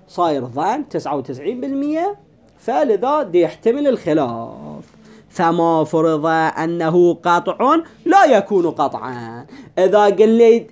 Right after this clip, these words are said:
أنا أحتمل الخلاف فمعنى أن قطعه مو قطع، وهو خلف محال. ما دام هو قاطع ما يصير لي يكون قاطع بعد، ما دام هو قاطع شلون لي يكون قاطع؟ أنا قاطع لكن أحتمل الخلاف، هذا خلف،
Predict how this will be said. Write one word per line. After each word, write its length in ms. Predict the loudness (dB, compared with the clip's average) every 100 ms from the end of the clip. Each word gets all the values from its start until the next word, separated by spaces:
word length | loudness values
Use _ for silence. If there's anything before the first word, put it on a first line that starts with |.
| -6
أنا 220 | -2 0 0
أحتمل 600 | -2 -6 -2 0 4 2
الخلاف 420 | 2 2 2 2
فمعنى 300 | 0 0 0
أن 200 | 0 0
قطعه 640 | 0 -2 2 2 2 -2 _ _ -4
مو 160 | 0 2
قطع، 500 | 0 -2 -4 -4 -10 -16 -18 -20 -20 -20 -20 _ _ _ _ _ _ _ _ _ _ _ _ _ _ _ _ _
وهو 300 | -2 0 0
خلف 420 | 2 0 0 -4
محال. 920 | -8 -6 -8 -8 -4 -2 -2 -4 -2
ما 180 | 0 2
دام 260 | 2 0 0
هو 240 | 0 2 2 0
قاطع 280 | 0 0 0
ما 120 | 0
يصير 220 | -2 0
لي 120 | 0 0
يكون 240 | 0 -2
قاطع 260 | 0 -4 -4
بعد، 300 | -10 -10 -6
ما 220 | -2 0
دام 260 | 2 2
هو 160 | 2 2
قاطع 340 | 0 -2 0
شلون 260 | -2 0 2
لي 80 | 2
يكون 300 | 0 -4 -14
قاطع؟ 200 | -16 -18 -18 _ _ _ -20 -6
أنا 220 | 0 2 2
قاطع 480 | 2 2 2 2 0 -4
لكن 300 | 0 2 2
أحتمل 260 | -2 2 2
الخلاف، 300 | 4 2 0
هذا 180 | 2 0
خلف، 260 | 0 -2